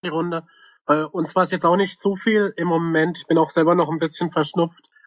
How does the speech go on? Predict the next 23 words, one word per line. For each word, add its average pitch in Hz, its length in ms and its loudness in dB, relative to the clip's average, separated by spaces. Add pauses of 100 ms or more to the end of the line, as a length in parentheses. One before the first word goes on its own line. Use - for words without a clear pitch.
(220)
Ähm, 151 460 4
aber 147 420 2
wir 147 160 2
haben's 156 320 -2
jetzt 151 180 -4
geschafft, 170 360 -2
unsere 170 280 -6
A 151 120 2
V 160 260 2
mal 175 220 2
zu 170 100 -10
terminieren. 143 640 2
Ich 147 140 -6
hatte's 156 200 -6
ja 170 100 2
schon 151 140 -2
angekündigt, 165 500 2
leider, 151 340 4 (760)
äh, - 60 0
wurde 151 880 2
eben 151 320 2
ein-, 190 200 -2
einheitlich, 165 680 0